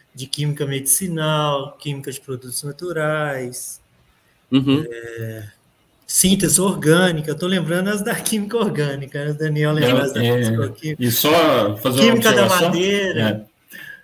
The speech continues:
Speaker 3: É, na, na verdade, a química da madeira de biocombustível já tinha, a gente manteve,
Speaker 1: É.
Speaker 3: né? Só
Speaker 1: É.
Speaker 3: reformulamos
Speaker 1: Só que a gente
Speaker 3: a
Speaker 1: reformulou
Speaker 3: ficha.
Speaker 1: as emendas, a
Speaker 3: Ah,
Speaker 1: professora.
Speaker 3: o que a gente fez de adição também que flexibiliza, né, é a questão de disciplinas sem um tópico específico, que são os tópicos especiais.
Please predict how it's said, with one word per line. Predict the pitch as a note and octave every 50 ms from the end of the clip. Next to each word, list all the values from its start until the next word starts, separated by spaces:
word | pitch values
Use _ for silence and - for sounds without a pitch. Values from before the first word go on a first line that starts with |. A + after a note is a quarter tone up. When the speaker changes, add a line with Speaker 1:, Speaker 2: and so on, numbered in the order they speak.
| - C#3 - -
Speaker 3:
É, | A2
na, | G#2+ A2 -
na | - B2+
verdade, | C#3+ D#3+ E3 D#3 D#3+ F#3 G3+ A3+
a | A3+ G3+ E3
química | - - F3 E3 D#3 D#3+ C#3+
da | D3 C#3 C#3
madeira | C3 B2+ A#2+ A#2 A#2+ B2+ C3 C3+ C3 A#2+
de | A#2 A#2+
biocombustível | A2+ A#2+ B2 A#2+ A#2+ B2 A#2+ A2+ B2+ C#3+ D3+ D3+
já | D3 F3 F3
tinha, | E3+ F3 - - D3 E3+ F#3+ F#3
a |
gente | E3+ E3 E3 - F3
manteve, | F3 F#3 A3+ C#4+ - - A#2+ A2 G2+ G2+
Speaker 1:
É. | G#2+
Speaker 3:
né? | A2 A#2+ B2
Só | - C#3+ C3+
Speaker 1:
É. | B2+ D#3
Speaker 3:
reformulamos | E3 D#3+ - F3 F3 F3 F3 E3 C#3+ C3+ C3+ C#3+ D3 D3 D3+
Speaker 1:
Só | D3 C#3+ C3+ -
que | B3+
a | B3
gente | - G3+ F#3 F#3+ F#3+
Speaker 3:
a | F#3
Speaker 1:
reformulou | G#3 - F#3+ - G#3 G#3 G#3 G3+ G3 F#3+ G3
Speaker 3:
ficha. | G3+ G3 F#3+
Speaker 1:
as | G#3
emendas, | A3 A3+ G#3+ F#3 D#3+ C#3 C3 A2+ C#3+ C3+ C3
a | C#3+
Speaker 3:
Ah, | A2 A2+ A#2 A2+ A#2 A#2+ A#2+ A#2 A#2 A2+ A2 G#2+ G#2
Speaker 1:
professora. | G#2+ G#2 G2+ F#2 G#2
Speaker 3:
o | A#2+
que | A#2 E3
a | D#3+
gente | D#3+ F3+ F3+ F3+
fez | - - E3+ D#3+ D#3+ D#3 C#3+ C3
de | C3 C3 B2+
adição | B2+ A#2+ A#2+ - - - C3 B2+ B2+
também | A#2 B2 A#2+ A#2+ A#2 A#2
que | - A#2
flexibiliza, | - - B2+ B2 A#2+ - - - A#2+ A2 G#2+ A#2 A2+ A#2+ D3 F3 G3 F#3+ F3 B2+ G#2+ G#2 G#2
né, | G#2+ B2 C#3+ D#3 D#3 D3 C#3 - A2+ A2+ A#2+
é |
a | B2+ B2+
questão | B2+ D#3+ D#3 D3 - - - C3+ C#3 D3 D3+
de | C#3+ C#3+ D#3 E3 E3 E3 D#3+ D#3 C#3 B2
disciplinas | A#2 - - - C#3+ - - C3 C#3 D3 D#3+ E3 D#3+ D#3
sem | - - D#3 E3 F3+
um | F#3 F#3+ F#3 F3+
tópico | - - C#3 C#3+ D3+ D3+ - - -
específico, | D3+ - - - D#3+ D3+ - C3 B2 A#2 -
que | -
são | - D3 C#3+
os | C#3+ C#3
tópicos | - C3+ C3+ C3+ - - C#3 C#3+
especiais. | D3+ D3 - - D3 D3+ - - D3+ C#3+ B2+ A#2+ G#2+ G#2 G#2+